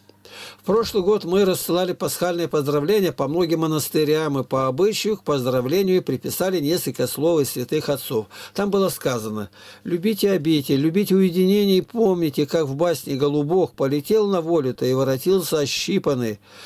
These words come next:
с переломанной ногой и вывихнутым крылом». Святитель Феофан Затворник. Да, с вы-, э, крылом. Да большие перья, только стяни ниткой у него, там пера три-четыре-то, и он уже не полетит.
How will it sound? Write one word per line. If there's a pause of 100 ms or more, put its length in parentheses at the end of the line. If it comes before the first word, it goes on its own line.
(180)
с
переломанной
ногой
и
вывихнутым
крылом».
Святитель
Феофан
Затворник. (440)
Да,
с
вы-,
э,
крылом. (440)
Да
большие
перья,
только
стяни
ниткой
у
него,
там (260)
пера
три-четыре-то,
и
он
уже
не
полетит.